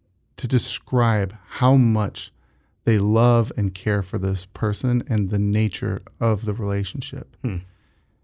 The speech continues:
Speaker 1: And they use the word, "She's like my best friend."
Speaker 2: Yeah.
Speaker 1: Because they're searching for ways to describe it. But then over time, that becomes codified as this rule of, like,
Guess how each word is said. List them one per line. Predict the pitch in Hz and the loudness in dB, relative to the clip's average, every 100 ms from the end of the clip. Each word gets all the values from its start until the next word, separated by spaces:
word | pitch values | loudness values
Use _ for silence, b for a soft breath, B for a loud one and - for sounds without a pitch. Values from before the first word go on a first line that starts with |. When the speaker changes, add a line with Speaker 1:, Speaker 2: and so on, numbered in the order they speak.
| _ - | _ -12
Speaker 1:
And | 147 127 127 123 117 110 104 _ | 4 6 8 6 6 4 0 _
they | 123 120 | 2 4
use | 110 104 127 104 | 4 4 4 4
the | 117 | 2
word, | 104 104 104 95 - _ | 2 2 0 -2 -12 _
"She's | - 123 104 | -6 -2 0
like | 101 | -2
my | 101 92 | 0 -4
best | 92 95 - | -2 -4 -6
friend." | - 73 117 - | -10 -12 -12 -10
Speaker 2:
Yeah. | 113 90 80 - | -8 -6 -8 -6
Speaker 1:
Because | 123 139 | 2 4
they're | 131 | 4
searching | 110 - 147 139 131 | 0 2 2 4 2
for | 107 110 | 2 0
ways | 104 101 90 | 0 0 -2
to | 101 | -6
describe | 98 - - 104 98 | -4 -6 -4 -4 -4
it. | - - _ b b b b b | -10 -18 _ b b b b b
But | 131 | 4
then | 120 156 | 6 6
over | 143 127 | 6 4
time, | 123 - 147 131 | 4 4 6 6
that | 117 104 | 4 0
becomes | 113 120 110 | -2 0 0
codified | - - 127 117 110 107 101 | -2 0 2 2 0 0 0
as | 101 | -2
this | 98 104 - | -2 -4 0
rule | 117 120 117 104 | 2 4 4 2
of, | 95 | 0
like, | 101 101 95 - | -2 -2 -2 -6